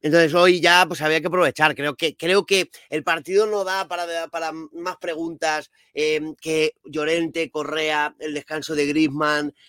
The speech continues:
eh, el olfato goleador y tal, ya se las habían hecho. O sea, ya se las habían hecho. Entonces,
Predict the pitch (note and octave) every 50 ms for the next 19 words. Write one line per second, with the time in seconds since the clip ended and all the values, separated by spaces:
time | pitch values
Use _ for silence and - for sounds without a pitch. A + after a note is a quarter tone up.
0 | _ _ _ _ - C#3+ D#3 D#3 D3+ D3+ D3+ C#3 - E3 D#3 D#3+ D#3 D#3 D3+ D3
1 | D3+ D#3+ D#3+ D3+ A#2+ D#3+ E3+ D#3+ F3 E3+ - G#3 G3+ - F#3+ E3 D3+ C#3+ C3 C3+
2 | E3+ - - - - _ _ _ _ _ _ _ _ _ _ _ - - D#3 D#3
3 | D3 D#3+ D#3 G3 F#3+ E3+ F3+ E3 D3 C3+ C#3 E3+ E3 D#3+ C#3 B2+ C#3 D3 D3 C#3+
4 | F3 F3+ F#3 -